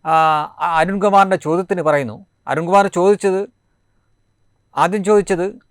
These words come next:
അർജുൻ വീട്ടിൽ ഒറ്റയ്ക്കായിരുന്നോ എന്ന് ചോദിച്ചപ്പോൾ, അല്ല, ഞാനും അച്ഛനും അമ്മയും ഉണ്ടായിരുന്നു എന്ന് പറയുന്നു. പിന്നെ കുട്ടി ലയത്തിൽ ഒറ്റയ്ക്കായിരുന്നു എന്ന് ചോദിക്കുമ്പോൾ,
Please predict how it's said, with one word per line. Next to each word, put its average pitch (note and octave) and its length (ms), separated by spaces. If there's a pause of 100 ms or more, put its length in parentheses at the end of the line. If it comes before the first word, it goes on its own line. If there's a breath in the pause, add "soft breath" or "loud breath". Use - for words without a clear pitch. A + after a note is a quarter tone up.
അർജുൻ E3 320
വീട്ടിൽ F#3+ 260
ഒറ്റയ്ക്കായിരുന്നോ F#3 640
എന്ന് F3+ 120
ചോദിച്ചപ്പോൾ, F3 460
അല്ല, E3+ 260
ഞാനും D#3 420 (480)
അച്ഛനും F#3+ 260
അമ്മയും F3+ 180
ഉണ്ടായിരുന്നു D#3+ 380
എന്ന് D#3+ 120
പറയുന്നു. D3 280
പിന്നെ - 280
കുട്ടി E3 540
ലയത്തിൽ F3 340
ഒറ്റയ്ക്കായിരുന്നു F3 480
എന്ന് E3 140
ചോദിക്കുമ്പോൾ, D#3+ 500